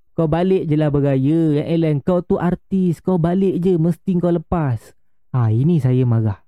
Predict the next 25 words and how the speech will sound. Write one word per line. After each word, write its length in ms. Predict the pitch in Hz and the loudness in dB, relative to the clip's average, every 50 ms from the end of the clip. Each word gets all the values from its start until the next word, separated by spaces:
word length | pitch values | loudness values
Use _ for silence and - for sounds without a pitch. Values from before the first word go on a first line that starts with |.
| _ _ _ - _ _ _ _ - | _ _ _ -20 _ _ _ _ -2
Eh? 160 | 156 196 214 - _ _ - 180 - - | -2 -2 -2 -4 _ _ -20 -12 -4 -2
Ini 400 | 151 180 208 220 240 247 240 214 | 0 0 2 2 2 2 0 0
saya 340 | 151 - 180 185 202 208 202 185 | 0 0 0 0 2 2 2 2
marah. 400 | 175 180 185 185 190 160 123 - | 2 2 2 0 0 -2 -2 -4
Saya 300 | - - 165 190 214 214 | -4 -2 0 0 0 0
marah 340 | 202 196 196 202 214 220 196 175 | 0 0 0 0 0 0 0 0
bukan 340 | 165 170 - 202 196 190 196 | 0 0 0 0 0 0 0
apa, 160 | 190 - 196 | 0 0 -2
sebab 320 | 160 - 156 160 170 - 147 | -2 0 0 -2 -4 -4 -2
saya 220 | - 202 220 233 | -2 0 0 2
dah 160 | 220 208 165 | 2 0 0
cuba 320 | - - 233 233 240 202 160 | 0 -2 -2 0 0 0 0
tapi 300 | 147 - 180 190 - 240 | 0 -2 -4 -4 -4 -4
tak 180 | 196 - - 202 | -4 -4 -2 -4
lepas. 400 | 202 - - 170 123 - - - - - - - - 156 - _ _ _ _ _ _ _ _ _ | -2 -2 -2 -4 -4 -4 -8 -10 -6 -4 -4 -2 -2 -2 -4 _ _ _ _ _ _ _ _ _
<laughs> 920 | - _ _ _ _ _ _ _ - - 285 339 370 403 381 294 - - | -20 _ _ _ _ _ _ _ -20 -18 -12 -10 -8 -6 -6 -6 -4 -4
Betul, 300 | 196 226 233 247 233 226 | -4 -2 0 0 0 2
betul. 180 | 247 220 160 120 113 131 - - | 2 0 0 0 -2 -6 -10 -8
Ini, 320 | - 190 214 226 233 226 254 | -6 -4 -2 -2 -2 -2 -2
ini 40 | 214 | -2
cerita 260 | - - 185 214 180 | -2 -2 -2 0 0
sini 140 | 180 220 214 | 0 0 0
habis 240 | 196 175 160 143 - | 0 0 0 0 0
sini 240 | 147 147 156 139 | 0 0 0 0
lah, 160 | 123 110 104 | 0 0 -2